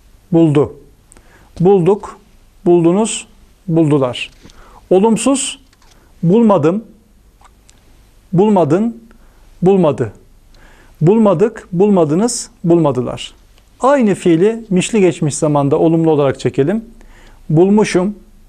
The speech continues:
bulmuşsun, bulmuş. Bulmuşuz, bulmuşsunuz, bulmuşlar. Olumsuzu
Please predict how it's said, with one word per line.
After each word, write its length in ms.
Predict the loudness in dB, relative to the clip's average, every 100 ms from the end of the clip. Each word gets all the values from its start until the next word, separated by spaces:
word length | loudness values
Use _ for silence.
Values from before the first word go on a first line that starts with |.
| _ -20 _ _
bulmuşsun, 720 | 0 2 2 0 -2 -2 -4 -6 -8
bulmuş. 600 | 0 2 2 0 -4 -12 -20 -20 -20 -20 -20 -20 -20 -18 -2
Bulmuşuz, 760 | 0 2 0 0 -2 -4 -12 -20 -20 _
bulmuşsunuz, 920 | 0 2 2 0 0 0 0 -2 -10 -20 -20 -4
bulmuşlar. 600 | 0 0 -2 -4 -6 -6 -4
Olumsuzu 680 | 0 0 0 -2 0 0